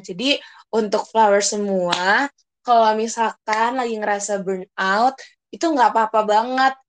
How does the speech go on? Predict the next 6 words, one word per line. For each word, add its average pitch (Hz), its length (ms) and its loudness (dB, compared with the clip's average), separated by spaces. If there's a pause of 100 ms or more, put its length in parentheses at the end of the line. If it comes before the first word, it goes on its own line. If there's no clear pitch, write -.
Kayak 240 320 -2
semua 240 400 -8
orang 262 400 0
pasti 277 480 -4
pernah 254 480 -4
ngerasain 226 640 -4